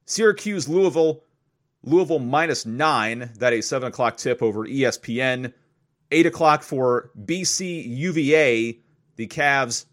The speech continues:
minus twelve in that game as the Eagles head to Charlottesville. That game broadcast over A C C Network.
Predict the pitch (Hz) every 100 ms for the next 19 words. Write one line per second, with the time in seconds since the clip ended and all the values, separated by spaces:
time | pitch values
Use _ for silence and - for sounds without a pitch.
0 | _ _ _ 113 156 165 - - - 180
1 | 185 147 120 117 113 104 - 95 98 120
2 | 92 78 - 87 - 160 127 113 113 -
3 | _ _ _ _ _ 143 117 - 113 -
4 | 165 156 127 - 113 98 95 _ _ _
5 | _ _ _ 135 127 135 123 123 117 -
6 | 120 - 110 110 123 120 113 117 110 131
7 | - 175 -